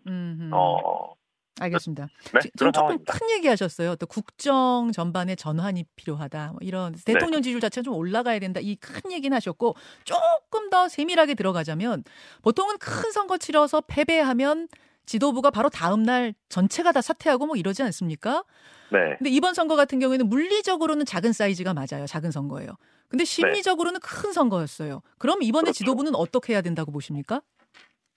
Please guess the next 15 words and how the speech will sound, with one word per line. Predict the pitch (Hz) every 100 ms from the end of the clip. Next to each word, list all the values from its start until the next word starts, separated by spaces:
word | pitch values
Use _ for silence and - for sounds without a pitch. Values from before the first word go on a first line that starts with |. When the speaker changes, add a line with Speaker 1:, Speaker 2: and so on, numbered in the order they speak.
| _ _ - _ -
Speaker 2:
원래 | 110 135 170
같으면은 | 170 147 - 120 110 104 104 101 98
사퇴해야 | - - - 117 110 101 101 - 170
될 | 147 98
거라고 | 120 110 85 90 -
보여지거든요. | 107 120 - 87 82 73 78 147 165
Speaker 1:
어. | 156 147 165 180 _ _ _ _ _
Speaker 2:
네. | 85 76 65 -
근데 | 92 95
그렇게 | - -
할지는 | 117 202 - 139 139 107
의문입니다. | 92 92 80 69 - - - -
Speaker 1:
해야 | 359 381
한다고 | 359 453 494 508 480 403
보세요? | 208 202 220